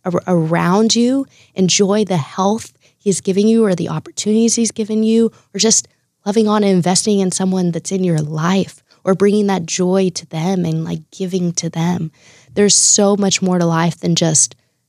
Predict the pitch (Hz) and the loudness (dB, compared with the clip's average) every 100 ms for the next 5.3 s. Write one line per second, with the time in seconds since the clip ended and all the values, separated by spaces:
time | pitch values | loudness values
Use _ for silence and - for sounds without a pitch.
0 | _ - 190 - - 196 180 165 - 165 | _ 0 0 0 -2 0 2 0 -2 0
1 | 151 - 175 165 170 214 - 180 170 170 | 0 -2 0 2 2 -2 -4 -4 0 0
2 | - 180 175 165 165 170 185 - 175 175 | 0 0 -2 -2 0 0 -2 -6 -8 -2
3 | 165 151 - _ _ _ _ 190 180 180 | -2 -2 -4 _ _ _ _ 0 2 2
4 | 180 170 165 165 143 - 175 - 175 175 | 0 0 0 0 -2 -2 -4 -2 -2 2
5 | 180 170 | 2 2